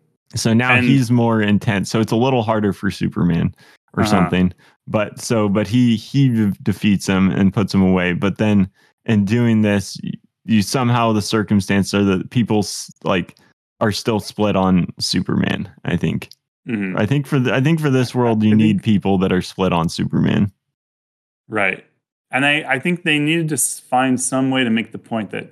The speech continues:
Speaker 2: even if he does good things, you're still subject to his will. If he changes his
Speaker 1: Mm-hmm.
Speaker 2: mind, he could kill you. Uh,
Speaker 1: Mm-hmm.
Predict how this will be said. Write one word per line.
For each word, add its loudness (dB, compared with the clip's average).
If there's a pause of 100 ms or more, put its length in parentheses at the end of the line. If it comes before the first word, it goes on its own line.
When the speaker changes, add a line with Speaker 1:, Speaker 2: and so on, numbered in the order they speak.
(120)
Speaker 2:
even 0
if -2
he 0
does -2 (360)
good -2
things, -4 (420)
you're 0
still 0
subject -2
to -6
his -4
will. -10 (220)
If -14
he -2
changes -2
his -2
Speaker 1:
Mm-hmm. 0
Speaker 2:
mind, 0 (300)
he -2
could -8
kill -4
you. -10 (560)
Uh, 0 (280)
Speaker 1:
Mm-hmm. -14